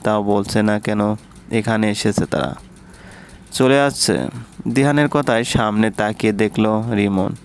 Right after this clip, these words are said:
সাথে সাথে কপালে একটা ভাঁজ পড়ল। "এটা তো সেই মায়া, এর সাথে কেন দেখা করতে এসেছিস?" কোনো জবাব দিল না দিহান, এক মনে মায়াকে দেখে যাচ্ছে। কালকের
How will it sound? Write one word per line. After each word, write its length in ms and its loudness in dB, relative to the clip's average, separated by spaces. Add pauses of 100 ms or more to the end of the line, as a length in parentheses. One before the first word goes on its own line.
(420)
সাথে 380 -2
সাথে 440 0
কপালে 460 0
একটা 240 -2
ভাঁজ 440 -4
পড়ল। 260 -2 (640)
"এটা 160 2
তো 140 -2
সেই 280 2
মায়া, 640 0 (680)
এর 100 2
সাথে 340 2
কেন 320 2
দেখা 240 4
করতে 280 0
এসেছিস?" 520 0 (720)
কোনো 220 2
জবাব 420 0
দিল 220 2
না 160 0
দিহান, 380 0 (720)
এক 260 -2
মনে 260 2
মায়াকে 440 0
দেখে 300 0
যাচ্ছে। 460 -2 (680)
কালকের 360 -2